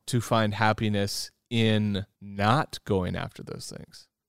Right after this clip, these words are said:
Like, even, uh, I'm trying to think about, like,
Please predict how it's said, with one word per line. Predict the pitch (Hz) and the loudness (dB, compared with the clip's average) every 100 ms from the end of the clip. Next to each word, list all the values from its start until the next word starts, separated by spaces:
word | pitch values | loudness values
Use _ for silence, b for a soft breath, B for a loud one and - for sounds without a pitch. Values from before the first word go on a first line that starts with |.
| _ | _
Like, | 113 107 107 | 0 2 4
even, | 127 127 120 117 110 | 4 6 6 4 2
uh, | 104 107 101 | 4 4 2
I'm | 98 | 0
trying | 120 107 | -2 -4
to | |
think | 98 98 | -4 -6
about, | 95 85 | -6 -6
like, | 90 - | -8 -12